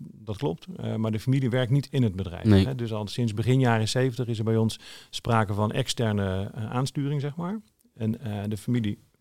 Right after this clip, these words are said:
Speaker 1: kijkt natuurlijk nog wel mee en zijn ook aandeelhouder. Maar we runnen het eigenlijk, eh, ja, als ware het, ja, niet een familiebedrijf, om maar zo te
Speaker 2: Ja.
Speaker 1: zeggen, want er zit geen familie in het bedrijf.
Speaker 2: Ja.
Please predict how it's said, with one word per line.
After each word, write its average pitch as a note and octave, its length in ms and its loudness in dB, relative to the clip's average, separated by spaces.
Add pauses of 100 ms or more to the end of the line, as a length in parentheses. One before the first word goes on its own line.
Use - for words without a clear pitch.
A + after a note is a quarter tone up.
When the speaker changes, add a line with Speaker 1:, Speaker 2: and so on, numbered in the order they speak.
(300)
Speaker 1:
kijkt A#2+ 220 -2
natuurlijk G#2 280 -4
nog G2 80 2
wel F#2+ 100 2
mee C#3 260 6
en A#2 80 2
zijn G#2 160 0
ook G2 120 -2
aandeelhouder. B2+ 560 -2 (560)
Maar G2 240 2
we G2+ 60 6
runnen B2+ 260 8
het A#2+ 120 4
eigenlijk, A2+ 500 -2
eh, F#2+ 180 -14 (160)
ja, G#2+ 80 -8
als G2 160 -6
ware G#2 300 0
het, G2 340 -4
ja, F#2+ 320 -12 (400)
niet A#2+ 180 -2
een A#2 80 0
familiebedrijf, F2+ 640 -4
om G#2+ 120 -2
maar F#2+ 100 -4
zo F#2+ 60 4
te - 20 10
Speaker 2:
Ja. G#2+ 60 12
Speaker 1:
zeggen, G2+ 180 8
want A#2+ 120 -2
er G#2 60 -6
zit A#2+ 140 -4
geen B2+ 180 -2
familie A2 260 0
in C#3 80 -2
het A2 100 -4
bedrijf. F2 340 -6
Speaker 2:
Ja. G2 180 8